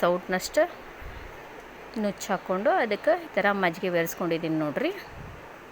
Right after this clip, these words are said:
ನೀವು ನೋಡ್ಕೊಂಡು ಹಾಕ್ಕೊಳ್ರಿ. ಇದಕ್ಕೆ ಮಜ್ಜಿಗೆ ಇದ್ದಷ್ಟು ಸರಿಯಾಗಿ ಇದನ್ನು ಸ್ಪೂನಿನೂ ತಿನ್ಬೋದು ರೀ. ಸ್ಪೂನ್ಗಿಂತನೂ ಕೈಯಿಂದ ಸುರಿದ್ರೆ ತುಂಬ ಚೆನ್ನಾಗಿರುತ್ತೆ ರೀ ಇದು.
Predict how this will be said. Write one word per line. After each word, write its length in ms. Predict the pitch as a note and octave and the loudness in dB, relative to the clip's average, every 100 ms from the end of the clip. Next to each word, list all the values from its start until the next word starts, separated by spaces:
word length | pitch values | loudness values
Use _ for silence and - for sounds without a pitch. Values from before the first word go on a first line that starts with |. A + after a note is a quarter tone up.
| - - - - - - | -10 -10 -10 -14 -12 -6
ನೀವು 160 | G#3+ G3+ F#3 | -2 0 2
ನೋಡ್ಕೊಂಡು 380 | F3 - G3 A3+ | 0 0 0 2
ಹಾಕ್ಕೊಳ್ರಿ. 440 | F#3 E3+ D#3+ G#3 A#3 | 2 2 0 0 0
ಇದಕ್ಕೆ 220 | G#3+ F3 G3 | -2 -2 0
ಮಜ್ಜಿಗೆ 260 | F3 D#3+ F3 | 0 0 -4
ಇದ್ದಷ್ಟು 300 | E3 E3 - F3+ - | -2 -2 -2 -4 -2
ಸರಿಯಾಗಿ 480 | E3+ E3 D#3 A#3 C4 - - - - | 2 2 2 0 -4 -4 -16 -14 -6
ಇದನ್ನು 260 | F3+ F3+ F3 F#3+ - | -4 -2 -2 -4 -10
ಸ್ಪೂನಿನೂ 600 | - F3 F3+ F3 F3+ F#3+ G3 | -2 0 0 0 0 0 0
ತಿನ್ಬೋದು 380 | F#3+ F3+ F3 G3+ | -2 0 0 0
ರೀ. 60 | A#3+ - | -2 -4
ಸ್ಪೂನ್ಗಿಂತನೂ 680 | - A3+ G#3+ G3+ F#3 F#3+ G3 G#3+ | -4 -4 -2 -2 0 0 2 2
ಕೈಯಿಂದ 360 | F#3 G#3 G#3 G3 F#3 | 2 2 2 2 2
ಸುರಿದ್ರೆ 360 | F#3 F#3 G3 F#3+ - | -2 0 -2 -4 -4
ತುಂಬ 340 | F3 F3+ F3 F3+ | -2 0 0 0
ಚೆನ್ನಾಗಿರುತ್ತೆ 520 | - F3 E3+ D#3+ D3+ E3+ | 0 -2 0 -2 -4 -4
ರೀ 60 | D#3 | -2
ಇದು. 120 | G#3+ | -2